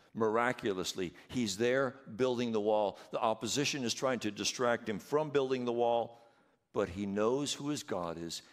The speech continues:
He knows what God has called him to do, and he says,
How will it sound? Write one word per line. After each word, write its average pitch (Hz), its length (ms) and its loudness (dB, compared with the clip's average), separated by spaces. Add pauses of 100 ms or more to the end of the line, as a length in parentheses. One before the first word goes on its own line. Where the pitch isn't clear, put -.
(120)
He 90 180 -10
knows 110 560 2
what 143 160 -2
God 120 200 2
has 104 100 -2
called 113 320 0
him 107 80 -2
to 95 140 -4
do, 90 380 -2 (220)
and 98 140 -4
he 92 60 -4
says, 92 480 -2